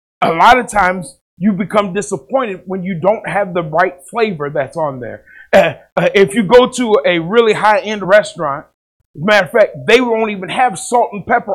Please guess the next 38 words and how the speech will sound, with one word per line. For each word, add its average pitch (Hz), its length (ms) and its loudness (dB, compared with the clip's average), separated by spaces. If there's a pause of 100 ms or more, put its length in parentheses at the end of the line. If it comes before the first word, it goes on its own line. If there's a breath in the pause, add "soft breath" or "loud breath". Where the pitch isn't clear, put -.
(140)
on 233 280 2
their, 131 420 -2 (400)
their 175 160 2
table - 540 -6 (760)
because 196 600 0 (300)
they're 202 200 4
so 254 360 4
high 226 280 4
end 247 140 -4
that 208 220 2
this 233 360 0
is 220 140 -2
the, 202 220 2
this 226 400 2
is 233 400 -2 (200)
the 185 120 2
flavor. 262 640 4
This 240 220 -2
is 233 100 -4
what 196 280 2
you 220 80 -4
should 196 200 -8
be 180 80 -6
getting 254 300 -2
out 247 180 6
of 240 120 4
it. 247 140 -2 (260 soft breath)
You 233 180 6
don't 277 300 6
add 254 280 8
nothing 247 380 2
to 240 180 -2
it. 160 160 -6
I, 233 260 2 (140)
I 247 240 4
did 233 300 -4
it 196 100 -2
already. 143 480 -4